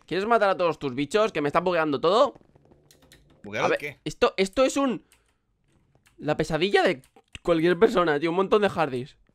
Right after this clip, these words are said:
Speaker 2: <laughs> Ojalá, ojalá todo esto fuesen reales, tío. Ojalá.
Speaker 1: Sí, ojalá.
Speaker 2: Eh, guapos son, tío.
Speaker 1: Ojalá. Oye, voy a volver a mi casa.
Speaker 2: ¿A por, a por armadura?
Speaker 1: Claro.
Speaker 2: Venga, te espero aquí, machote.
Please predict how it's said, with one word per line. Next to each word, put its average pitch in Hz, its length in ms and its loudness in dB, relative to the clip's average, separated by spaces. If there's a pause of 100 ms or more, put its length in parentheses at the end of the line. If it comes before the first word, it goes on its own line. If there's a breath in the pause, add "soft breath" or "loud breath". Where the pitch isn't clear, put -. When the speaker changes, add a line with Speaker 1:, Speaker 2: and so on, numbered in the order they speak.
(140)
Speaker 2:
<laughs> 277 1000 -14
Ojalá, 147 420 -12
ojalá 180 240 -12
todo 185 100 -10
esto 175 160 -16 (220)
fuesen 139 360 -16
reales, 107 380 -18
tío. 107 160 -20 (240)
Ojalá. 101 220 -20 (420)
Speaker 1:
Sí, - 220 -14
ojalá. 113 400 -8 (400)
Speaker 2:
Eh, 131 160 -10
guapos 120 400 -12
son, - 240 -20
tío. - 120 -20 (300)
Speaker 1:
Ojalá. 113 480 -10 (440)
Oye, 151 180 2
voy 131 140 -2
a - 20 2
volver 156 240 0
a 131 40 -4
mi 120 120 -6
casa. 113 300 -10 (880)
Speaker 2:
¿A 127 80 -16
por, 135 220 -12
a 147 100 -8
por 143 160 -8
armadura? 143 420 -10 (400)
Speaker 1:
Claro. 127 240 -12 (500)
Speaker 2:
Venga, 127 260 -14
te 123 80 -20
espero 156 180 -12
aquí, 139 160 -14
machote. 117 400 -20